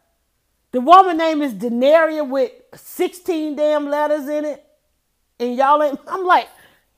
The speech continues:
I'm sorry. This is what, this is where my, this is the one thing that my son complains about.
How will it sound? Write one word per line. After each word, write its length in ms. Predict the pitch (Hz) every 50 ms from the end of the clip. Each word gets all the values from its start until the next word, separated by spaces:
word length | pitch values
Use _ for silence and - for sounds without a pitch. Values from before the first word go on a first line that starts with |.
| _ _ _
I'm 180 | - 415 427 403
sorry. 540 | - - 427 403 415 415 403 392 349 277 233
This 240 | 208 285 403 392 349
is 80 | 339
what, 240 | 294 285 285 - 233
this 200 | 226 392 381 294
is 80 | 311 311
where 160 | 269 269 254
my, 180 | 240 214 220 220 -
this 200 | - 359 359 294
is 120 | 311 285
the 80 | 240 240
one 280 | 220 - 247 262 285 -
thing 220 | - 247 247 240
that 60 | 220
my 200 | 202 196 196 208
son 520 | 208 - - - 247 233 214 180 165 160 - _ _ _ _ _ _ _ _
complains 680 | - 277 226 214 - 233 220 220 220 220 208 208 196
about. 440 | 196 180 185 175 160 143 - - _